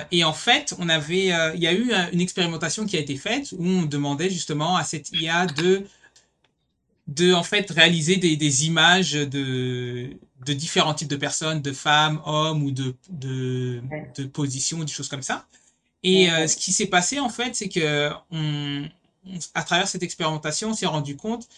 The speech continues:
Speaker 1: que, par exemple, tout ce qui était, euh, euh, reliés à la religion musulmane avaient, euh,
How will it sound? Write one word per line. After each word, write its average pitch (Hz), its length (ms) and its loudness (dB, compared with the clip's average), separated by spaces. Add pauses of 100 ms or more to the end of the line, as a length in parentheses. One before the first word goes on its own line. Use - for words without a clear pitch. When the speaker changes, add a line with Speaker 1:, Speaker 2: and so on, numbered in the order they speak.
(200)
Speaker 1:
que, 185 180 6
par 190 200 2
exemple, 165 340 -2
tout 214 100 -8
ce - 80 -8
qui 190 100 -2
était, 185 400 2
euh, 156 280 -2 (440)
euh, 143 320 -2
reliés 160 680 2
à 151 180 2
la 143 380 6
religion 156 600 -2
musulmane 139 680 0 (500)
avaient, 151 500 2
euh, 139 400 0